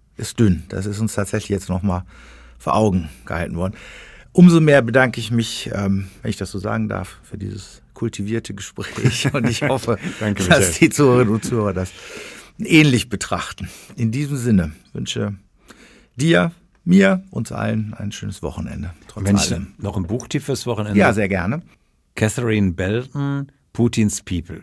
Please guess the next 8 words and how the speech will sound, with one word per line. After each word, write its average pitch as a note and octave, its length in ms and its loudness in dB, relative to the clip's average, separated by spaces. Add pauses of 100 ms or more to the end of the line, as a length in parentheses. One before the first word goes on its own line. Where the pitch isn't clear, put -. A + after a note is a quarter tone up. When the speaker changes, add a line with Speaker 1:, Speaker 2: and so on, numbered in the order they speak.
(160)
Speaker 2:
Putin's A2+ 400 -4
People G#2 340 -4
von F2+ 260 -8
Catherine F2+ 460 -4
Belton. A#2 560 -2 (580)
Das G2 180 -10
Buch A2 200 -6
ist - 360 -8